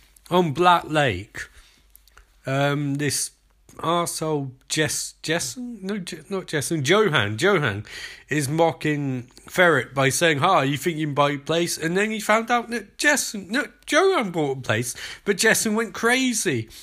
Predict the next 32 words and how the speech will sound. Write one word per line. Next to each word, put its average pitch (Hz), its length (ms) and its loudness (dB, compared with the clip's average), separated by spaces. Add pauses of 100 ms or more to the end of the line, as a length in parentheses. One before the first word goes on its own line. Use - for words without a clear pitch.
(160)
And 165 160 0
there 202 140 4
were 196 100 2
kids 220 380 -2
twenty 202 320 0
years 247 220 2
ago 180 200 2
who 165 140 -2
may 190 160 2
have 202 180 -2
died, 233 320 2
and 190 100 -6
Jessen 214 380 0
tried 202 240 -4
to 185 60 -10
murder 208 360 0
Frank 208 500 -2
in 190 180 -6
bondage. 220 580 -2 (420)
And 202 160 4
then 220 180 2
that 196 260 -4
text, - 360 0
Vem 226 280 4
the 202 160 4
Dark 220 340 2
or 151 160 0
whatever 135 280 -2
it 127 80 -2
is. 135 140 -2
And 208 160 -2
then, 277 240 2